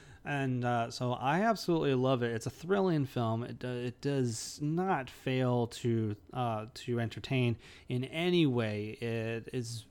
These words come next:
very well scripted. Such a great film. Mission Impossible Fallout is my seventh favorite sequel.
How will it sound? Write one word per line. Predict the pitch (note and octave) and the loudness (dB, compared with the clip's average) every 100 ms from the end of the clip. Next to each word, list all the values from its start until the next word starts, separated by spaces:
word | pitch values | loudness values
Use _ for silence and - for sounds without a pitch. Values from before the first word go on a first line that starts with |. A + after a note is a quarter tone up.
| - C3 | -6 4
very | D#3 F#3 E3 D3 | 6 8 8 6
well | B2+ B2+ A2 | 4 0 0
scripted. | - - A2+ - A2+ G#2 F#2 - - - - | -4 -6 -6 -4 -4 -4 -8 -16 -20 -20 -14
Such | - E3 D3+ | -4 0 0
a | |
great | A#2+ B2 B2+ A#2+ | 0 4 4 2
film. | - B2+ A2 | -2 0 2
Mission | C3 C3+ F#3+ | 0 0 0
Impossible | E3+ D3 C#3 C3 B2+ A#2 | 0 0 0 2 4 2
Fallout | - - C3+ D3 C3 G#2 G2+ | 0 0 4 6 6 2 0
is | A#2+ A2+ | -2 0
my | A#2 A2 | -2 -2
seventh | - B2 A#2+ B2+ B2 | -2 -2 0 -2 -2
favorite | - A2+ G#2+ G#2+ | -4 -2 0 -2
sequel. | - A#2 - F#2 | -4 -6 -4 -8